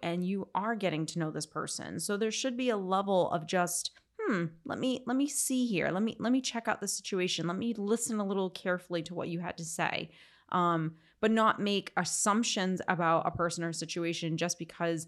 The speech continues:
it's not completely panning out to the way you thought it would be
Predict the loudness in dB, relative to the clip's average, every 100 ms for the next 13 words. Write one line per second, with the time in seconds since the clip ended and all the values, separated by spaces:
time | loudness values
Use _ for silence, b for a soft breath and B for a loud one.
0 | b b b -6 -4 -2 2 2 0 -4
1 | -2 -2 -2 -2 -6 -4 -2 0 2 0
2 | -2 -4 -2 0 0 0 -2 -4 -8 -4
3 | 0 0 2 2 2 -2 -2 0 0 0
4 | -2